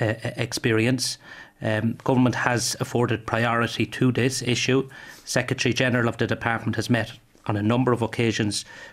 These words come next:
with this group. Uh, Minister Coveney has met with this group. And we want to ensure,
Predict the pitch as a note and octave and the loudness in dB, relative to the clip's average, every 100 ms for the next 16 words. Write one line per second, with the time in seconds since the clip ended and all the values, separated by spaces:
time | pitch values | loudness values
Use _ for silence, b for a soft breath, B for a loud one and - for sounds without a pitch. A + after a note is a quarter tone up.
0 | B C3 B2 A#2+ - A#2+ B2 - - - | B 0 2 0 2 2 2 -2 -16 -4
1 | A#2+ G#2+ G#2 A2+ A#2 - G#2+ B2 A#2+ A#2+ | 0 2 0 2 2 2 0 0 2 2
2 | A2 A2 A2+ - A2 - - - A2 A2 | 0 0 -2 -2 -8 -4 -6 0 0 0
3 | - B B B B C3 B2 B2+ C#3 E3 | -6 B B B B 0 2 0 2 4
4 | C3 D3 - B2 G#2+ - A#2+ G2+ G2 - | 4 2 2 2 2 2 4 4 2 -2